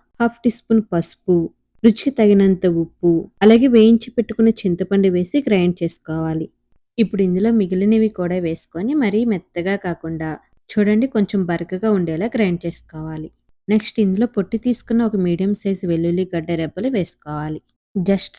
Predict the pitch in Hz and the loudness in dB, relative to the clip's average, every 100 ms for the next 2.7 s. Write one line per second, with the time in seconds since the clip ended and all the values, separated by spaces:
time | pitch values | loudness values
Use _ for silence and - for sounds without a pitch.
0 | - 220 208 208 202 175 175 - 208 - | -2 -2 2 0 0 -2 -4 -6 -8 -6
1 | 214 185 175 175 - 190 - - 160 247 | -4 -2 -2 -2 -4 -8 -8 -8 -6 -6
2 | - 202 175 160 - 156 160 | -2 -4 -2 -8 -8 -10 -10